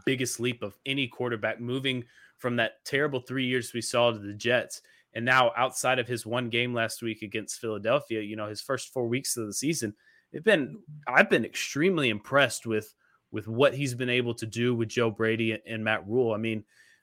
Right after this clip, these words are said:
you know, uh, Chad, you wrote about it two weeks ago, you know, the new Konami code master, Sam Darnold. I think he,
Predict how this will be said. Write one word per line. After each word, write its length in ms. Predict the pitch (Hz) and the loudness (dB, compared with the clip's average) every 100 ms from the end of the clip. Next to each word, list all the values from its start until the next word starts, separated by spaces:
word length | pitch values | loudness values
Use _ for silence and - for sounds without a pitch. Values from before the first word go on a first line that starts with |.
| _ | _
you 140 | - - | -10 -2
know, 240 | 117 104 - _ _ - | 0 0 -6 _ _ -8
uh, 240 | 123 113 - - _ _ _ _ | -6 -6 -12 -18 _ _ _ _
Chad, 340 | - 139 123 120 | 2 6 6 2
you 140 | 117 | 0
wrote 180 | 120 117 | 0 0
about 240 | 107 113 | 2 2
it 160 | 110 - | 2 -4
two 160 | 127 | -4
weeks 240 | 117 117 - | -2 -2 -4
ago, 340 | 110 110 104 | -2 0 0
you 160 | 101 107 | -2 -6
know, 140 | 104 - | -8 -8
the 180 | 117 110 | -8 -4
new 320 | 113 123 123 | 0 2 2
Konami 680 | 120 - 117 117 117 120 117 | 0 -6 0 4 4 4 0
code 340 | - 120 120 | 2 2 2
master, 460 | 107 110 120 - 110 | 0 2 2 0 -6
Sam 240 | 120 113 | -2 -2
Darnold. 260 | 104 127 110 | 0 0 0
I 80 | 107 | -2
think 260 | - 139 | -2 -2
he, 280 | 147 127 113 | 0 -2 -2